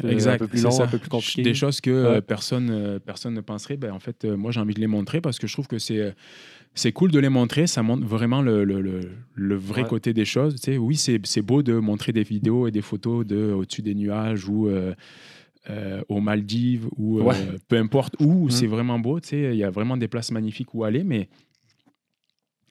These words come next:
Speaker 2: autour de ça
Speaker 1: C'est le fun de voir la vraie vie.
Speaker 2: Ouais, exact,
Speaker 1: Ouais, ouais.
Speaker 2: ouais. Donc
Speaker 1: Surtout
Speaker 2: c'est,
Speaker 1: quand
Speaker 2: euh,
Speaker 1: c'est vraiment facile de montrer juste, euh,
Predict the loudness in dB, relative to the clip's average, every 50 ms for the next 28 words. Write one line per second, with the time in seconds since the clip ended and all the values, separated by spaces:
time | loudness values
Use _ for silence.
0 | _ _ -8 -8 -6 -4 -2 -2 0 0 0 0 0 0 0 0 -2 -2 -2 0
1 | 0 2 2 2 2 2 2 0 0 -2 -4 -4 -4 -4 -4 -4 -4 -4 -6 -8
2 | -8 -10 -16 -18 _ -8 -6 -6 -6 -4 -4 -4 -4 -6 -6 -8 -8 -8 -6 -6
3 | -4 -2 -2 -2 -4 -6 -6 -6 -4 -4 -2 0 2 2 4 4 4 4 2 2
4 | 0 0 0 0 0 0 -2 -4 -6 -6 -6 -6 -6 -6 -6 -6 -6 -8 -10 -10
5 | -12 -12 -12 -12 -14 -12 -8 -8 -8 -8